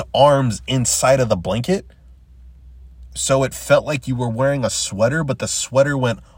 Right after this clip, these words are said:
all the way down to your fucking feet. But it wasn't wrapped around you. It wasn't like it,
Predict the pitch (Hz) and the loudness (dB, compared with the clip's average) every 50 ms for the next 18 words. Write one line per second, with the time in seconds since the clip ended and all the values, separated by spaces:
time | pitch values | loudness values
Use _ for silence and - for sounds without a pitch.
0 | - - - - 110 117 - 143 135 127 135 127 113 120 123 127 139 135 117 110 | -20 -10 -4 0 0 2 2 0 0 0 -2 0 0 0 0 0 0 -2 -2 -4
1 | 104 98 - - 131 123 - - 101 90 - - - - 120 165 220 - - _ | -4 -6 -6 -6 -6 -6 -6 -6 -8 -8 -8 -8 -8 -4 -4 -4 -4 -6 -10 _
2 | _ _ _ _ _ _ _ - 147 175 190 226 233 220 196 117 110 113 147 165 | _ _ _ _ _ _ _ 2 2 2 2 2 2 0 0 -2 0 2 2 2
3 | 175 - 139 110 98 107 131 175 175 123 101 101 107 117 131 135 127 131 127 131 | 2 2 0 0 2 2 2 2 2 2 0 0 -2 -2 -2 -2 -2 -2 0 -2
4 | 123 117 - - - 101 117 | -2 -4 -6 -10 -8 -8 -6